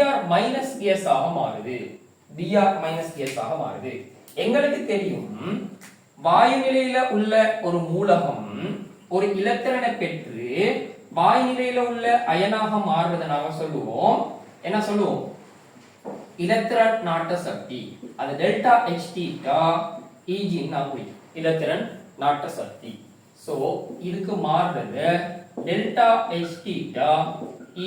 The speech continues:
ஜி ன்னு குறிக்கிறேன். சரியா? இதுதான் என்னோட தா-, இதுக்கு போறோம். இதை நான் அழிச்சு கொள்றேன். இந்த எம் பி ஆர் டூ solid தான் இதை ரெண்டை உருவாக்குறது, இந்த கேஸ் நிலையில உள்ள ரெண்டையும் உருவாக்குறது நாங்க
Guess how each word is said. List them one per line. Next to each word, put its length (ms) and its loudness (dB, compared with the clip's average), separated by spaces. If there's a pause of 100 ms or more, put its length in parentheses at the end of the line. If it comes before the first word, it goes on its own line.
ஜி 120 -6
ன்னு 120 -8
குறிக்கிறேன். 320 -12 (1300)
சரியா? 260 2 (260)
இதுதான் 280 -4
என்னோட 200 2 (460)
தா-, 120 -6 (880)
இதுக்கு 280 -4
போறோம். 260 -4
இதை 120 -12
நான் 120 -4
அழிச்சு 220 -6
கொள்றேன். 280 -6 (3000)
இந்த 240 0 (120)
எம் 180 0
பி 80 -2 (140)
ஆர் 180 4
டூ 60 -2 (160)
solid 260 -2 (180)
தான் 300 2 (500)
இதை 220 2
ரெண்டை 240 2 (100)
உருவாக்குறது, 640 2 (300)
இந்த 120 -6 (120)
கேஸ் 280 0
நிலையில 320 0
உள்ள 220 0
ரெண்டையும் 400 -2
உருவாக்குறது 500 0
நாங்க 180 -2